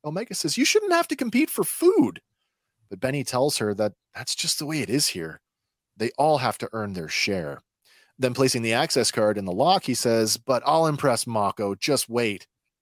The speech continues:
Then after punching in a code on the control panel, the door slides open and the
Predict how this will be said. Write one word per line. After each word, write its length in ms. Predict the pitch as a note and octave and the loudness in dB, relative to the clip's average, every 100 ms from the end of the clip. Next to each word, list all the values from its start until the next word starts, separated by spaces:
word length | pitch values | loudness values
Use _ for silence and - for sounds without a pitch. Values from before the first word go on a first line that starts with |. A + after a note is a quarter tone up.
| _ _ - | _ _ -8
Then 100 | A2 | -4
after 200 | A2 G#2+ | -4 -6
punching 300 | - G#2+ G#2+ | -6 -6 -6
in 60 | G2+ | -8
a 60 | |
code 440 | F#2 - A#2+ A#2 G#2 | -6 0 0 0 -4
on 240 | G#2+ G2+ G2 | -6 -6 -6
the 120 | F#2 | -10
control 340 | - G#2+ A#2+ A#2 | -12 -8 -6 -4
panel, 280 | A2+ G2+ | -4 -4
the 80 | G2+ | -2
door 220 | A#2+ F3+ | 2 4
slides 360 | G#3+ F#3 C#3 A2+ | 4 4 2 2
open 320 | G#2 B2+ D3 | 0 0 -6
and 360 | G#2+ G#2 A#2 C3+ | -6 -8 -6 -8
the 120 | C#3 | -10